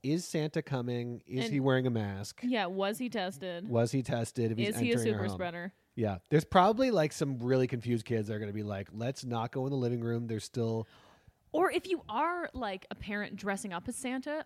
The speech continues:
Speaker 2: are you putting on a mask in case your kid, like, finds you? You know what I mean?
Speaker 1: You gotta.
Speaker 2: Or, like, are you, like, sanitizing the cookies before you put them out for Santa?
Speaker 1: Sanitizing.
Speaker 2: Sanitizing.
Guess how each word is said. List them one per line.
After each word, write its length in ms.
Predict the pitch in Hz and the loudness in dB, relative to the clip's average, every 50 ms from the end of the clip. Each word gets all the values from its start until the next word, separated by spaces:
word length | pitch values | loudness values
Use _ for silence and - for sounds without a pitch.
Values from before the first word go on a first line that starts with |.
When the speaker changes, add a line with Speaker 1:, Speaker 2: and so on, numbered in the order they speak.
| - | -6
Speaker 2:
are 140 | - 196 190 | -4 -4 -2
you 160 | 190 202 220 214 | -2 -2 -2 -4
putting 240 | - - 202 196 190 | -4 -4 -4 -4 -2
on 200 | 185 185 185 185 | -2 -2 -2 -2
a 60 | 180 | -2
mask 440 | 165 156 165 190 254 277 262 - 220 | -2 -2 -2 0 0 -2 -2 -4 -8
in 80 | 202 | -8
case 240 | 190 190 185 190 - | -8 -8 -8 -8 -8
your 100 | 185 175 | -10 -12
kid, 260 | 175 - 196 175 165 | -10 -6 -6 -6 -6
like, 220 | 160 156 156 156 - | -6 -8 -10 -10 -10
finds 360 | - - 156 160 190 233 233 247 | -10 -8 -8 -6 -6 -6 -6 -6
you? 180 | 262 277 302 | -8 -8 -6
You 120 | 302 269 240 | -6 -6 -4
know 80 | 226 | -4
what 80 | 214 214 | -4 -6
I 60 | 214 | -6
mean? 280 | 202 185 175 190 254 349 415 - _ _ - - - _ _ - | -6 -6 -6 -6 -6 -8 -8 -12 _ _ -20 -20 -20 _ _ -6
Speaker 1:
You 100 | 120 120 | -4 -2
gotta. 420 | 110 120 107 117 143 - 80 87 - _ _ _ _ _ _ _ _ _ _ _ _ _ _ - | 0 0 0 0 0 -2 -6 -10 -14 _ _ _ _ _ _ _ _ _ _ _ _ _ _ -2
Speaker 2:
Or, 180 | 233 240 240 | 0 2 2
like, 160 | 233 226 220 | 2 0 0
are 60 | 202 208 | -2 -4
you, 120 | 214 214 | -4 -4
like, 160 | 202 202 196 | -6 -8 -8
sanitizing 640 | - - 202 175 175 185 190 190 196 196 190 190 190 | -10 -10 -10 -8 -8 -8 -8 -6 -6 -6 -6 -8 -10
the 60 | 180 180 | -12 -12
cookies 360 | - 175 - - 208 208 202 | -14 -14 -12 -10 -10 -10 -10
before 280 | 202 202 - 190 180 | -10 -10 -8 -8 -8
you 80 | 175 175 | -8 -8
put 140 | 175 190 185 | -8 -12 -14
them 100 | 170 165 | -12 -12
out 140 | 165 175 - | -12 -14 -12
for 100 | - 180 | -14 -14
Santa? 260 | 175 160 - - 117 | -12 -12 -10 -10 -10
Speaker 1:
Sanitizing. 1400 | 277 311 - 104 101 101 98 - - - 101 98 - - - - 101 98 95 95 92 - 98 95 98 101 170 170 | -8 -6 -4 -2 -2 -2 -4 -6 -8 -8 -8 -8 -8 -10 -8 -6 -4 -4 -4 -6 -6 -8 -8 -6 -6 -8 -8 -10
Speaker 2:
Sanitizing. 540 | - 170 165 - 165 165 170 190 196 208 | -12 -14 -14 -14 -12 -12 -10 -10 -10 -12